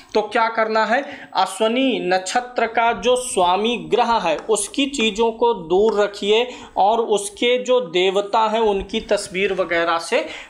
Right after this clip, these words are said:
दूरी बना के रखिए, तो जीवन में negativity दूर होगी, positive vibes बढ़ेंगे। अब जैसे इसी में देखिए, मृगशिरा नक्षत्र किस में आ रहा? वध तारा में आ रहा है।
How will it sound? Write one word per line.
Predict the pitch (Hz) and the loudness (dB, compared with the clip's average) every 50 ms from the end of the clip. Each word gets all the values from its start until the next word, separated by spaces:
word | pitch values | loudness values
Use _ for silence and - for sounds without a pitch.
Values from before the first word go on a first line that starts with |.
| - 175 | -18 -10
दूरी | 151 156 185 190 196 202 208 208 | -4 0 2 2 2 2 0 0
बना | 185 180 165 156 156 151 | 0 0 0 2 0 0
के | 156 - 156 139 | -2 -2 -4 -4
रखिए, | 131 131 127 - - 127 120 113 110 - - - - - - - - | -4 -4 -4 -8 -10 -10 -8 -8 -8 -10 -14 -20 -20 -20 -20 -6 0
तो | 240 240 240 - | 2 2 2 0
जीवन | 170 185 185 170 185 180 185 | -2 -6 -2 0 0 0 0
में | 185 196 226 285 330 - - - - 185 | 0 0 0 0 -2 -4 -10 -16 -12 -6
negativity | 180 180 185 175 196 196 196 196 233 220 190 196 196 202 240 240 233 | -4 -4 0 2 2 2 2 0 -2 -2 -2 -2 -2 -2 -4 -6 -4
दूर | 190 202 202 196 185 | 0 0 2 2 2
होगी, | 165 170 175 170 170 202 226 | 0 -2 -4 -4 -2 -4 -4
positive | 214 - 180 170 170 165 - - - 196 185 156 | -2 0 0 0 0 0 -2 -2 -2 -2 0 0
vibes | 151 143 143 175 214 220 - - - | 0 0 2 0 0 -2 -6 -8 -8
बढ़ेंगे। | 226 165 143 143 160 160 160 170 165 160 151 127 117 110 110 - - - - - 202 | -10 -8 -4 -2 -2 -2 -2 -2 -6 -6 -6 -6 -6 -6 -8 -10 -16 -20 -6 -2 -2
अब | 214 208 208 | -2 0 2
जैसे | 220 220 220 - 269 247 | 0 0 0 0 -2 -2
इसी | 226 214 214 - 240 233 | -2 -2 -2 -2 -2 -2
में | 233 240 233 226 | 0 0 0 2
देखिए, | 208 214 214 214 - 233 | 0 0 0 0 0 -2
मृगशिरा | 220 196 180 180 185 214 233 214 214 208 - 202 190 208 214 214 | 0 -2 -2 -2 -2 -2 -2 -2 -4 -4 -2 0 0 0 0 0
नक्षत्र | 208 202 196 - - 208 202 - 202 190 | 0 -2 -2 -2 -4 -4 -4 -4 -8 -6
किस | 185 196 185 - - 196 | -4 -4 -4 -4 -2 -2
में | 196 196 | 0 2
आ | 190 190 | 2 2
रहा? | 185 185 202 226 214 - - | 2 2 0 0 0 0 2
वध | 185 185 175 | 2 2 2
तारा | 175 - - 147 143 135 127 123 | 0 0 2 2 2 2 2 0
में | 123 120 117 110 | -2 -2 -4 -4
आ | 110 110 110 | -2 -2 -2
रहा | - 127 135 120 120 | -2 -4 -4 -4 -4
है। | 120 - - | -6 -8 -12